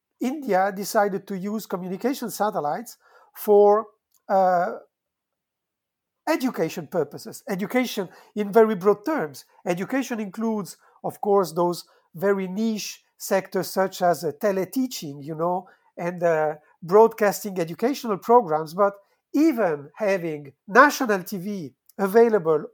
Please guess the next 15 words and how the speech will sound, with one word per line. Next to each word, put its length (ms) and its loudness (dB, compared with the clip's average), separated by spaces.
on 140 -4
the 100 2
whole 580 2
s-, 120 -20
territory 720 0
is 240 2
an 100 -4
education 520 -8
principle. 480 -12
It's 140 -10
culture. 500 -4
Culture 340 0
and 120 -2
education 600 -6
was 420 8